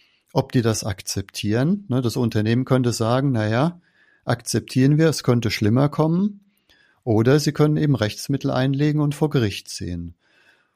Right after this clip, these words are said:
Und in der Zwischenzeit, also in den drei Jahren, gab es auch sch-, schon solche Fälle, wo eben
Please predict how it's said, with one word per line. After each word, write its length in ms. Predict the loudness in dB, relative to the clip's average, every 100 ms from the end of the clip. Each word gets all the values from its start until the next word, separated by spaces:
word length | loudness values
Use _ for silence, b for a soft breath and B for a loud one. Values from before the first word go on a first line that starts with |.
| b
Und 640 | -8 -4 -2 -4 -6 -10 -4
in 140 | 0
der 120 | 2
Zwischenzeit, 680 | 2 0 0 -2 0 0 0
also 200 | -2 -2
in 100 | -4
den 160 | -2 -4
drei 220 | -2 -2
Jahren, 320 | -2 -4 -2
gab 280 | 0 0 -2
es 120 | -8
auch 220 | -6 -6
sch-, 140 | -10 -16 -18 -12
schon 260 | -8 -6
solche 320 | -6 -6 -6 -10
Fälle, 460 | -4 -2 0 0
wo 240 | -2 -4 -2
eben 380 | -2 -4 -6